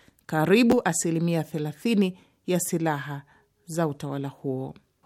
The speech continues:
Uingereza pia huiuzia Israel silaha na vipuri vya ndege, rada na zana nyingine za kivita. Vipuri vya ndege za kivita za F thelathini na tano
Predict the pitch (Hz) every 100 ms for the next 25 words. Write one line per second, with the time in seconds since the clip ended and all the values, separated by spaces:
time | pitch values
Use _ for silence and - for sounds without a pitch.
0 | - 208 294 294 349 403 392 320 339 349
1 | 311 302 - 262 262 240 254 247 285 240
2 | 240 233 214 254 233 247 247 220 208 220
3 | 226 226 208 208 196 165 135 131 - -
4 | 156 190 269 269 254 262 233 208 202 190
5 | 262 262 240 214 302 277 208 196 175 147
6 | 139 139 - _ _ _ - _ _ -
7 | 151 147 233 247 214 226 220 262 233 240
8 | 220 226 208 254 254 233 202 202 - 247
9 | 254 - - 214 202 202 226 208 180 170
10 | - 202 160 135